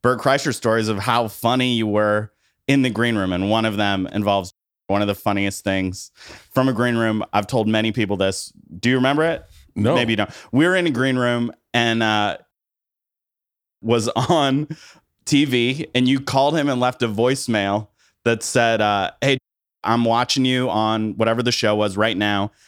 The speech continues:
Speaker 1: and I just wanna tell you how brave I think it is that you played this role heavy."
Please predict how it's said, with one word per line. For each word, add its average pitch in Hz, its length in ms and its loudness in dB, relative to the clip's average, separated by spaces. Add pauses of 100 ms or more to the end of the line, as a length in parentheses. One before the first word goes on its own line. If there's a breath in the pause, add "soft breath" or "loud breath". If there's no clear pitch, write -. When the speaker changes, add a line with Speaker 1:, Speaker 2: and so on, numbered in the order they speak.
(120)
Speaker 1:
and 107 140 0
I - 20 2
just 113 140 -4
wanna 117 140 0
tell 117 180 0
you 110 300 0
how 110 160 0
brave 113 360 0
I 110 120 0
think 104 360 -2
it 101 100 0
is 101 420 0
that 107 120 0
you 104 120 0
played 104 260 0
this 104 160 -2
role 92 140 2
heavy." 92 440 -4